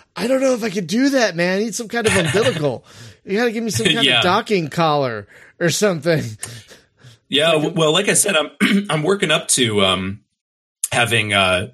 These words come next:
Speaker 2: uh, a, like, a big set of features, of, a set of updates around shipboarding. So we'll have to have something,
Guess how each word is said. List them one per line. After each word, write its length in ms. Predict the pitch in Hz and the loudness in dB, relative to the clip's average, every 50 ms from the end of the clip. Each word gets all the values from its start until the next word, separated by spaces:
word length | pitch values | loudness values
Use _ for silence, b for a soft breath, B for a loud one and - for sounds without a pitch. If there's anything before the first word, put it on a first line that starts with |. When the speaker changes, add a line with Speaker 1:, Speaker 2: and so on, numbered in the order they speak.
| _ - | _ 0
Speaker 2:
uh, 280 | 90 87 87 85 87 - - 98 101 104 - | 0 2 2 0 0 0 0 0 0 0 0
a, 20 | - | 0
like, 160 | 107 104 104 | 0 0 0
a 60 | 101 | 0
big 380 | 101 101 139 143 143 135 127 123 | -2 -2 0 0 0 0 0 0
set 260 | - - - 120 113 | 0 0 0 0 -2
of 100 | 110 - | -2 0
features, 580 | - - 120 117 - - 98 92 - - - - | 0 0 0 0 2 0 2 2 2 0 0 0
of, 300 | - 98 98 95 - - | 0 0 0 0 0 -2
a 120 | - - | -2 0
set 220 | - - - 131 113 | 0 0 0 0 0
of 60 | 95 | 0
updates 380 | 107 - - - - - - - 95 | -2 0 0 0 0 2 0 -2 -2
around 340 | 87 95 92 90 87 90 87 | 0 0 0 0 0 0 0
shipboarding. 680 | - - 104 - - - 92 87 85 78 76 78 85 | 0 0 0 -2 -2 -2 0 0 0 -2 -2 -2 -2
So 240 | - - 95 90 95 | -2 -2 0 -2 -2
we'll 160 | 98 107 117 | -2 0 0
have 160 | 135 139 139 | 0 0 0
to 80 | - 120 | 0 -2
have 100 | 101 - | 0 0
something, 460 | - - 110 110 - 76 64 65 - | 0 -2 -2 -2 -4 -4 -6 -6 -10